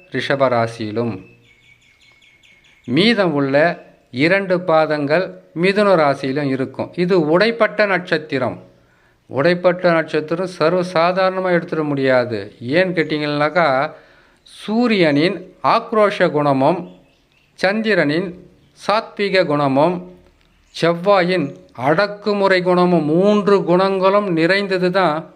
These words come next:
ரிஷபராசி. அந்த மூன்று குணங்களும் மற்ற நட்சத்திரங்களுக்கு கம்மியா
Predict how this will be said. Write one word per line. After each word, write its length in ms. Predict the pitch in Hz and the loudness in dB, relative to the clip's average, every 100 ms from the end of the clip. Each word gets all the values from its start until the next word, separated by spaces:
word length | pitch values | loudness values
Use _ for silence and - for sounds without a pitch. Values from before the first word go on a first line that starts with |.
| - | -6
ரிஷபராசி. 720 | 151 175 160 147 139 127 120 95 - - - - - 135 | -2 0 2 2 2 0 -6 -10 -14 -20 -20 -20 -4 -2
அந்த 220 | 165 165 156 151 | 0 0 0 0
மூன்று 460 | 160 202 220 214 208 175 | 0 2 2 2 0 2
குணங்களும் 560 | 185 196 190 185 202 190 - 143 | 2 2 2 2 2 -2 -4 -2
மற்ற 340 | 151 147 - 196 208 - - 139 | -2 -4 -2 0 0 -4 -12 -4
நட்சத்திரங்களுக்கு 840 | 147 147 214 - 185 170 160 151 151 - | -4 -2 -6 -2 0 0 -2 -4 -8 -4
கம்மியா 360 | 151 190 202 | -4 -2 0